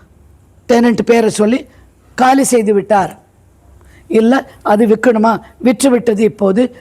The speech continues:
பிரபஞ்சத்து. அந்த மாதிரி எல்லாத்துக்குமே எல்லாம் நடந்து விட்டது,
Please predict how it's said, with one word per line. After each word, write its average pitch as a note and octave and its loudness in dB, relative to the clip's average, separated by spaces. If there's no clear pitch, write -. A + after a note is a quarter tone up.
பிரபஞ்சத்து. F3+ -2
அந்த A#3+ 0
மாதிரி C#4+ 0
எல்லாத்துக்குமே B3 -2
எல்லாம் G3 2
நடந்து A3 0
விட்டது, F#3 -4